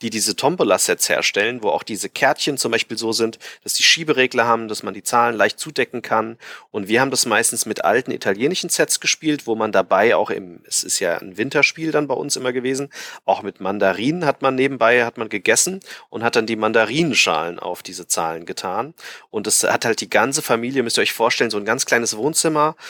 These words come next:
italienische Großfamilie, wir waren da mit dreißig Mann drin und alle dreißig Mann haben dieses Bingo-Ding da irgendwie gespielt in diesem kleinen Wohnzimmer. Und es war unglaublich lustig und der, der Nonno hat dann auch immer tatsächlich, äh, wenn man sich damit mehr <laughs> beschäftigt, haben wohl die Italiener, ich weiß nicht, zu viel Zeit,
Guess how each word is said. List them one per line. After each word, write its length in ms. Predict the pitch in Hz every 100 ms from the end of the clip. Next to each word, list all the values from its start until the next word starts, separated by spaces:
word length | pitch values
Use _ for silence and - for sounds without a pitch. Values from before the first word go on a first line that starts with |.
| - -
italienische 500 | 123 113 120 135 123
Großfamilie, 640 | - 139 - 147 139 139 120
wir 100 | 107
waren 160 | 117
da 120 | 117 113 _
mit 200 | 123 117
dreißig 380 | 110 117 120 -
Mann 180 | 107 135
drin 240 | - 131
und 100 | 117
alle 240 | - 117
dreißig 380 | 135 110 113 113
Mann 180 | 107 113
haben 140 | 113
dieses 240 | 110 107 -
Bingo-Ding 480 | 123 156 127 95 95
da 140 | 87
irgendwie 320 | 90 95 95
gespielt 380 | - - 113 110
in 60 | 104
diesem 220 | 101 104
kleinen 320 | - 98 101
Wohnzimmer. 540 | 98 123 - 98 117 - - - - - _
Und 120 | 104
es 140 | -
war 180 | 101 95
unglaublich 560 | 127 147 120 117 113 -
lustig 420 | 151 - 160 -
und 300 | - 117 113
der, 360 | 107 101 95
der 160 | - 107
Nonno 360 | 110 117 131 113
hat 100 | 123
dann 140 | 110
auch 140 | 98
immer 340 | - 123 139 143
tatsächlich, 600 | 113 - 123 131 120 -
äh, 140 | 117
wenn 100 | 110 110
man 100 | 110
sich 120 | -
damit 280 | 107 107 -
mehr 160 | 110
<laughs> 60 | -
beschäftigt, 480 | - - - 120 -
haben 140 | 110
wohl 80 | 113
die 80 | 110
Italiener, 540 | 104 104 117 123 123 -
ich 120 | 98
weiß 180 | 104 135
nicht, 120 | -
zu 100 | 127
viel 140 | 127
Zeit, 340 | - 113 131